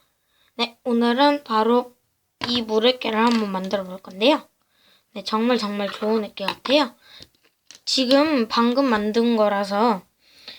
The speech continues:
어, 굉장히 촉감도 좋고 랩도 잘 되고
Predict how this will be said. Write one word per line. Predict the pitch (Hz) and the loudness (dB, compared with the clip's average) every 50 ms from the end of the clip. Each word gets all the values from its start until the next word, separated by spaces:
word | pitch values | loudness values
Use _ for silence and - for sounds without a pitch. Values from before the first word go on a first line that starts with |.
| - _ _ _ _ _ _ _ _ _ | -20 _ _ _ _ _ _ _ _ _
어, | - 214 208 202 - | -12 -12 -12 -12 -12
굉장히 | - 202 208 208 214 233 240 226 226 | -12 -10 -6 -4 -2 -2 -2 -2 -4
촉감도 | - - _ - 277 285 262 240 226 | -6 -10 _ -8 -6 -4 -4 -4 -6
좋고 | - 190 - _ - - 214 208 226 254 254 214 190 - _ _ _ _ | -6 -10 -14 _ -12 -6 -2 0 2 2 2 0 -4 -10 _ _ _ _
랩도 | 233 208 208 - - - 202 | -8 -8 -8 -8 -12 -14 -10
잘 | - 196 190 190 185 | -8 -6 -6 -6 -4
되고 | 196 185 180 - 254 277 277 - _ | -6 -6 -2 -2 0 -2 -2 -4 _